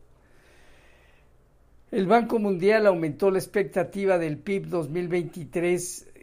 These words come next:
a nivel global al dos punto uno por ciento desde uno punto siete por ciento en enero pasado. A México lo mejoró al dos y medio por ciento anual.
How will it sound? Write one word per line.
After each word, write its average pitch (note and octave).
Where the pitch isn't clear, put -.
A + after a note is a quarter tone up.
a E3
nivel E3
global E3
al D3+
dos F#3
punto F3+
uno E3+
por C#3+
ciento F3+
desde C#3+
uno F3
punto E3+
siete F3
por C#3+
ciento F3
en F#3
enero D#3+
pasado. D3+
A -
México F3
lo D3+
mejoró E3+
al D#3
dos F3
y F#3
medio E3+
por D3
ciento E3+
anual. D3+